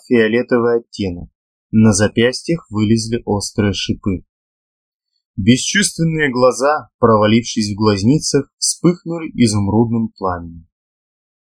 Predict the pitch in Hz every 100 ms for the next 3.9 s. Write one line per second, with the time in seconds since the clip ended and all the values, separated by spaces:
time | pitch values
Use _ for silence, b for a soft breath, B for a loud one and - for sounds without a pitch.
0 | _ 113 92 107 - 120 - 135 - -
1 | 104 - 120 131 147 147 147 _ _ _
2 | 101 95 101 131 147 - - 131 139 139
3 | _ - 104 107 107 101 90 82 -